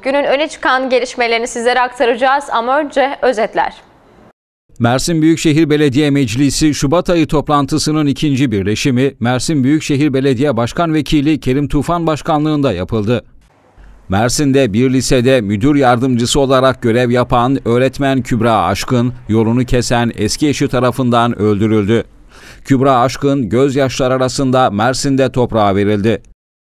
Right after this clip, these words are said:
Speaker 2: Mersin Kadın Platformu üyesi kadınlar kadın cinayetlerine tepki gösterdi.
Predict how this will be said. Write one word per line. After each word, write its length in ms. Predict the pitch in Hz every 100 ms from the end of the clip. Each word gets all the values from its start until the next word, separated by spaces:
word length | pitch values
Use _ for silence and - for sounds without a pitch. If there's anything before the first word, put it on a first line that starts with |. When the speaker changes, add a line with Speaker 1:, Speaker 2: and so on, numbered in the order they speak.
| -
Speaker 2:
Mersin 500 | 95 117 143 165 165
Kadın 340 | 160 143 170 170
Platformu 640 | 165 156 - 151 147 151
üyesi 380 | 147 147 - 156
kadınlar 640 | 139 127 139 131 131 127
kadın 320 | 139 120 165
cinayetlerine 880 | 139 151 143 151 139 151 147 143 139
tepki 360 | 135 120 135 104
gösterdi. 720 | 101 - 117 110 123 104